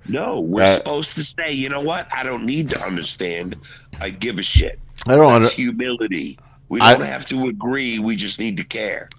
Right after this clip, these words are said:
Speaker 2: I don't understand why he likes football so much, but I also, uh, don't understand why you want me to fucking scrub floorboards or fucking understand shoes.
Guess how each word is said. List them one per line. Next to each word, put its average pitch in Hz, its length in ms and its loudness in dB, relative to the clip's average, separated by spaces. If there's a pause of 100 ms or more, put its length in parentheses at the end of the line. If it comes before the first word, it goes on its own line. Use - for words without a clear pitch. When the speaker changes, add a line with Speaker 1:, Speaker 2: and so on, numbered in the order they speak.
Speaker 2:
I 127 100 12
don't 143 180 10
understand 104 560 6
why 85 140 6
he 85 140 2
likes 85 260 -2
football 80 560 0
so 71 240 0
much, 69 400 -4
but 87 180 2
I 85 40 4
also, 90 400 4
uh, 90 200 0
don't 95 240 4
understand 87 640 0
why 80 160 2
you 90 180 0
want 82 300 0
me 92 200 0
to 82 80 -4
fucking 92 480 -2
scrub 90 500 -2
floorboards 82 840 -2 (100)
or 76 240 -6
fucking 92 400 -4
understand 85 720 -2
shoes. - 500 -2